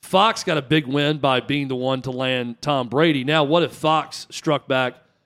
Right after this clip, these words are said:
because Peyton's got the deal with E S P N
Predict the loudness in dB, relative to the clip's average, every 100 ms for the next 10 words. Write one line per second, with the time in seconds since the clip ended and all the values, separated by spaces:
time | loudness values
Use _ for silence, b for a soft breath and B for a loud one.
0 | _ -12 -8 -6 -6 -2 0 0 -4 -4
1 | 0 0 -2 -2 0 0 0 -2 -2 -2
2 | 0 0 -2